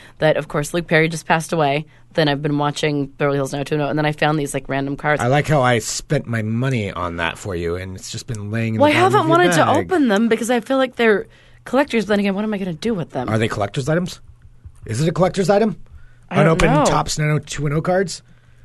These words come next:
Speaker 1: I
Speaker 2: 'Cause
Speaker 1: don't
Speaker 2: if they are, I
Speaker 1: know.
Speaker 2: want 'em back.
Speaker 1: Well, you're not getting them back.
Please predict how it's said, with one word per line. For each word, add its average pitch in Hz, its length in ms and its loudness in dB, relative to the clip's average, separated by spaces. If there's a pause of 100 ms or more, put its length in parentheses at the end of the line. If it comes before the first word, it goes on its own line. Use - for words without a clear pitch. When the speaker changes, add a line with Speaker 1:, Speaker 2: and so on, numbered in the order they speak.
(180)
Speaker 1:
I - 60 -6
Speaker 2:
'Cause 175 60 2
Speaker 1:
don't 170 100 4
Speaker 2:
if 147 60 2
they 151 80 6
are, 170 120 6
I 139 40 4
Speaker 1:
know. 120 60 2
Speaker 2:
want 120 120 4
'em 101 80 -2
back. 92 320 -2 (300)
Speaker 1:
Well, 165 260 4
you're 165 100 4
not 123 120 0
getting 170 200 2
them 120 140 -4
back. 98 300 -8